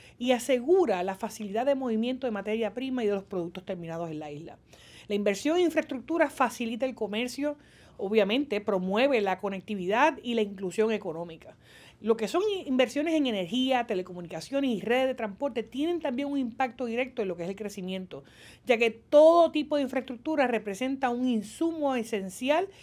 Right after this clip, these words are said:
en cualquier producción de bienes y servicios. Además, la infraestructura también puede reducir el costo de los productos terminados y facilitar la movilidad física de personas y productos y eliminar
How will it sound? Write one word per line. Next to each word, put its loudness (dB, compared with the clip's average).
en -2
cualquier 0
producción 0
de -2
bienes -2
y -2
servicios. -8
Además, -2
la 4
infraestructura 0
también -2
puede 2
reducir -2
el 0
costo 0
de -2
los -6
productos -8
terminados 0
y -2
facilitar 2
la 2
movilidad 0
física -2
de -14
personas -4
y 0
productos -2
y 2
eliminar 0